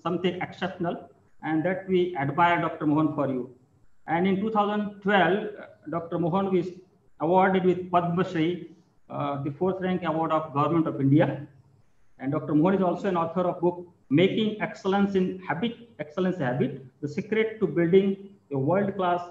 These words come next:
healthcare system in India, published by Pegu India and Amazon, available on Amazon India. So only, uh, last month we had a very good lecture from Doctor Mohan, uh, through our Gut Microbiota Foundation, and we all appreciated,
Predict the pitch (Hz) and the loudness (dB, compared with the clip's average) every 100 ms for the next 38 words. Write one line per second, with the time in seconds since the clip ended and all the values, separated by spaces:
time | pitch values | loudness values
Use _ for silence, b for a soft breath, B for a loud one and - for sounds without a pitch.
0 | - 165 180 - 180 - 147 165 135 127 | -6 -2 -2 -2 -4 -4 -6 -2 0 0
1 | 131 143 135 - 147 180 180 165 156 151 | 0 -2 -4 -8 -6 -4 -6 -6 -6 -4
2 | 147 151 156 - 139 139 143 - 135 139 | -2 0 -2 -2 -2 0 -2 -4 -2 0
3 | 143 143 143 135 139 143 143 139 135 135 | 0 -2 -6 -6 -6 -4 -6 -6 -4 -4
4 | 135 135 - 123 113 - - b b _ | -4 -6 -6 -8 -8 -12 -18 b b _
5 | 196 202 196 202 - - _ - 156 202 | 0 2 0 -4 -12 -20 _ -6 0 2
6 | 208 208 - 135 139 135 135 - - - | 2 2 0 2 2 2 0 -6 -16 -16
7 | 131 143 175 - 202 190 170 165 170 160 | -2 2 2 2 -2 -2 -2 -2 0 0
8 | 180 190 190 160 - 190 185 170 160 - | 0 0 -2 -4 -6 -8 -6 -6 -6 -6
9 | 156 143 147 - - - _ _ - 131 | -4 -2 -2 -4 -10 -20 _ _ -12 -8
10 | 139 - 175 170 160 151 151 - - 120 | -8 -6 -4 -4 -4 -4 -6 -8 -16 -10
11 | 151 - 165 - 160 160 - 147 147 139 | -10 -6 -6 -6 -6 -6 -6 -6 -2 0
12 | 147 143 196 - _ _ _ _ 139 143 | 0 -2 -6 -10 _ _ _ _ -4 -2
13 | 139 139 160 - 151 170 143 170 165 175 | -2 -2 -4 -2 -2 -2 -2 -4 -4 -6
14 | 185 185 | -4 -6